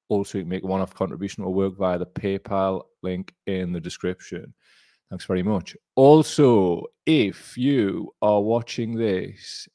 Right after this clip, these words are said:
anywhere other than YouTube, we're in the final stretch to try and get things monetized. So, youtube dot com forward slash cow daily.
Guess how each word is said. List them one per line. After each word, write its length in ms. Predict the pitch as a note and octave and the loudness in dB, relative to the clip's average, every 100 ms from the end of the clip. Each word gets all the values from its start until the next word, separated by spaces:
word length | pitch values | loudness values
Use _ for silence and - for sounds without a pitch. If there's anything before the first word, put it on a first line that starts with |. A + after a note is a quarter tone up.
| - | -6
anywhere 480 | A#2+ A#2 A#2+ A2+ - | -6 -2 0 -2 -2
other 220 | A2 G2+ G#2 | -4 -4 -4
than 260 | F#2 F#2+ | -4 -4
YouTube, 540 | G2 G#2 G2+ - F#2 F2 | -2 -4 -4 -6 -6 -4
we're 220 | F2 F2+ - - | -2 -2 -4 -6
in 140 | F#2 | -6
the 80 | F#2 | -6
final 520 | - - A#2 A2+ A2+ | -10 -4 -4 -2 -6
stretch 520 | G#2+ - A2+ G#2+ - | -10 -4 -2 -2 -6
to 80 | - | -18
try 280 | - G2+ F#2 | -6 -2 -2
and 120 | F2+ | -2
get 220 | F#2 F2+ | -6 -6
things 260 | - F#2 F#2 | -6 -6 -4
monetized. 680 | F#2 F#2 F#2 - F2 E2+ - | -4 -4 -4 -2 -2 -4 -8
So, 500 | - G#2 G2+ E2+ - - - - - - - _ - | -4 0 2 0 -4 -16 -18 -18 -18 -20 -20 _ -8
youtube 360 | F#2+ - G#2 F2+ | -8 -6 -8 -4
dot 240 | G2+ F#2+ | -4 -6
com 360 | - G2 F#2+ G2 | -4 -2 -2 -4
forward 280 | - G2 F#2+ | -6 -6 -6
slash 320 | - F#2 - | -6 -6 -6
cow 280 | - F#2 F2+ | -10 -6 -6
daily. 580 | E2+ G2+ G#2+ G#2+ A2+ | -2 0 0 -2 -6